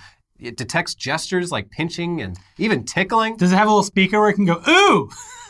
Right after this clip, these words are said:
Speaker 1: Um, I, I didn't see whether it did or it didn't, but it can definitely detect tickling. And I'm sure it's just a, a couple, couple ones and zeros to making it, uh,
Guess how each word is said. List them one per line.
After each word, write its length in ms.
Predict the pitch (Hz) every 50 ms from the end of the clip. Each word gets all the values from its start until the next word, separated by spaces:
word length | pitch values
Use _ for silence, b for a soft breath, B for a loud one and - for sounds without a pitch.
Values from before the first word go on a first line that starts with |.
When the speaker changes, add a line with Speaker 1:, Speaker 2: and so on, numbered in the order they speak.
| B B B B
Speaker 1:
Um, 720 | - - 135 139 143 147 147 147 143 143 143 147 151 - - -
I, 380 | - 98 123 131 131 131 123 127 _ _ - -
I 100 | 117 131
didn't 180 | 139 139 139 135
see 420 | 139 - 156 151 143 139 135 131 127 - - -
whether 280 | 123 123 135 127 127 120
it 80 | 120 107
did 180 | 135 139 127
or 80 | 123 120
it 100 | 113 95
didn't, 320 | - 127 113 101 92 90
but 120 | - 113 113
it 160 | 123 113 -
can 80 | 131
definitely 320 | 127 165 180 175 196 190 170
detect 380 | 156 156 - - 170 160 - -
tickling. 380 | 170 175 - 120 95 80 80 _ _ _ _ _ _ _ _ _ _ _ _ _ -
And 140 | 110 107 107
I'm 100 | 113 110
sure 180 | - - 156
it's 140 | 156 143 147
just 220 | - 147 147 - 160
a, 240 | 147 139 156 147
a 40 | 139
couple, 440 | - - 196 196 202 196 180 - B B B B B B
couple 320 | 226 220 202 202 185 160
ones 280 | 147 165 208 240 214 202
and 140 | 220 202 185
zeros 500 | 226 247 226 156 123 110 98 - - -
to 260 | - - 139 135 123
making 340 | 127 135 147 147 - 160 147
it, 220 | 131 123 123 _ _
uh, 320 | 135 120 117 117 117 110